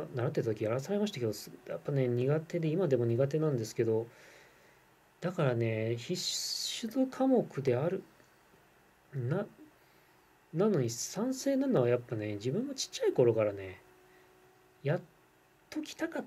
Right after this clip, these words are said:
たなってね、大人になるとね、思ったりはね、して。「やべえ、全然できねえ。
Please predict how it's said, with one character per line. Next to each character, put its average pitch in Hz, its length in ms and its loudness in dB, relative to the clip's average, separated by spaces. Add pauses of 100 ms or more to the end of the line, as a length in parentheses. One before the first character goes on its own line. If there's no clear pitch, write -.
た 113 100 -2
な 123 120 0
っ - 20 -8
て 120 200 -10
ね、 101 220 -10
大 139 100 0
人 302 300 2
に 285 140 -4
な 294 80 -2
る 165 100 2
と 110 140 -6
ね、 98 200 -10
思 127 200 0
っ - 20 -4
た 120 220 -6
り 95 100 -8
は 90 120 -16
ね、 92 120 -18
し - 80 -10
て。 - 80 -20 (1700)
「や 113 220 -4
べ 151 200 4
え、 107 40 0
全 139 260 -2
然 214 200 2
で 202 180 6
き - 140 2
ね 185 80 8
え。 104 280 4